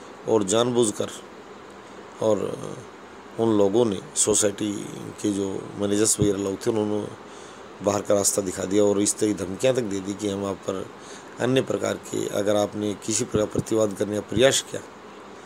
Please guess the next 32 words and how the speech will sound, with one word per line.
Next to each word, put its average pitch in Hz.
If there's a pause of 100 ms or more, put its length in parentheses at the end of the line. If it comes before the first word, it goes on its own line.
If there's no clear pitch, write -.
(380)
तो 110
हम 98
आप 95
पर 95 (760)
मुकदमा 101
डाल -
देंगे, - (340)
चोरी 113
और 101
दूसरी 101
चीज़ों 110
का। 120
तो 117 (460)
ये 190
बहुत 147
ही, 143 (680)
अ, 123
एक 120 (400)
दर्दनाक 123
बात -
है। - (920)
इस 151
देश 143
में 160
श्रम 151
शक्ति -
को 127
महत्व 107
मिले, 110 (1200)
ये 151
आज 131
नहीं, 170